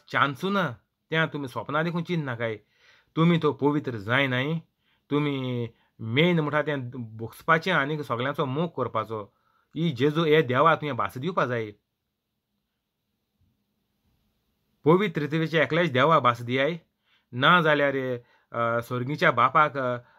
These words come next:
अ, जेजू नांवान भास दियाय. आपण आयज सान पवित्र जात म्हणून. जालें, मागीर पवित्र आत्मा तुजे भितर येता.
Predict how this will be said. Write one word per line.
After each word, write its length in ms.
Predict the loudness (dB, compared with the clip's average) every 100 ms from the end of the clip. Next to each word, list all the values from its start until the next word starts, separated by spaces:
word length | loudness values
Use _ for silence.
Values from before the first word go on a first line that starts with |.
| _
अ, 160 | -8 -6
जेजू 380 | -4 -4 -2 2
नांवान 300 | 2 2 0
भास 240 | -2 -2
दियाय. 320 | -4 -2 -2 -6 _ _ _ _ _ _ _ -6
आपण 260 | -4 0 4
आयज 240 | 4 4
सान 320 | 0 -2 -4
पवित्र 340 | -4 -4 -4 -4
जात 260 | -6 -6
म्हणून. 280 | -8 -10 -16 _ _ _ _
जालें, 360 | -2 -2 -2 -8
मागीर 180 | -10 -4
पवित्र 320 | -4 -2 -2
आत्मा 140 | -4
तुजे 200 | -6 -4
भितर 240 | -6 -4 -2
येता. 340 | 0 -2 -4